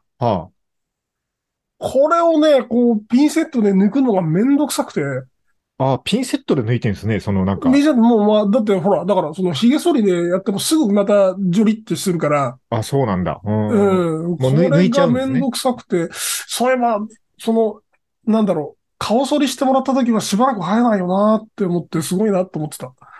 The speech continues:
Speaker 1: <laughs> そう、だから、ね、あの、
Speaker 2: <laughs>
Speaker 1: なんていうのかな。
Speaker 2: うん。
Speaker 1: えっと、普段僕は電気カミソリなんですけど、シェーバーを使ってるんですけど、
Speaker 2: はいはい。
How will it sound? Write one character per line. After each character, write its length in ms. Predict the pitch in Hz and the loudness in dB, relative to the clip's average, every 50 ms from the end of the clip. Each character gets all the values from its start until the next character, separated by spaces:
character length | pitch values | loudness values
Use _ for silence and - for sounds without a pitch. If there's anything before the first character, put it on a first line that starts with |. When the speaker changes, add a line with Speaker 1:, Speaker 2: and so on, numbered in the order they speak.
| - - - - - _ _ _ | -6 -6 -6 -8 -16 _ _ _
Speaker 1:
<laughs> 480 | - 143 - - 139 - - - - - | -6 -6 -4 -6 -8 -8 -10 -20 -8 -4
そ 100 | - 180 | -2 0
う、 20 | |
だ 100 | 160 202 | 0 2
か 240 | 190 180 151 - - | 2 2 0 0 0
ら、 120 | - 233 226 | 0 -2 0
ね、 160 | 226 208 160 | 0 0 0
あ 100 | 143 160 | 0 0
の、 220 | 151 156 151 147 | 0 0 -2 -2
Speaker 2:
<laughs> 40 | 208 | -2
Speaker 1:
な 80 | 180 214 | -2 -4
ん 40 | 233 | -2
て 100 | - 139 | -2 -2
い 20 | |
う 40 | 120 | -2
の 80 | 107 | -2
か 80 | 101 208 | -2 -2
な。 80 | 196 175 | -2 0
Speaker 2:
う 40 | |
ん。 200 | 156 151 143 147 - _ _ - | 0 -2 -4 -4 -8 _ _ -4
Speaker 1:
え 80 | 165 | -2
っ 40 | 185 | 0
と、 100 | 208 - | 0 0
普 100 | - 160 | 0 0
段 160 | 143 302 247 | 0 2 2
僕 120 | 170 156 151 | 2 0 0
は 40 | |
電 140 | 123 147 165 | 0 0 0
気 80 | 170 - | -2 -2
カ 120 | - 160 | -2 -2
ミ 60 | 160 | -2
ソ 120 | 151 147 123 | -2 -2 -4
リ 80 | 95 | -4
な 80 | 85 85 | -6 -10
ん 40 | 82 | -12
で 40 | 80 | -14
す 40 | |
け 60 | - 101 | -12 -6
ど、 40 | |
シ 80 | - 160 | -2 0
ェ 60 | 156 | 0
ー 20 | 151 | 2
バ 100 | 151 143 | 2 0
ー 20 | |
を 60 | 139 | -2
使 140 | - - 135 | -2 -4 -6
っ 40 | 123 | -6
て 100 | - 123 | -4 -6
る 120 | 113 107 | -6 -6
ん 20 | 90 | -6
で 80 | 87 | -8
す 80 | 82 - | -8 -8
け 100 | - 107 | -6 -2
ど、 240 | 123 143 110 87 - | -2 -2 -2 -2 -2
Speaker 2:
は 100 | - 226 | -2 -2
い 40 | 208 | 0
は 80 | 135 127 | 0 -2
い。 60 | 131 | -6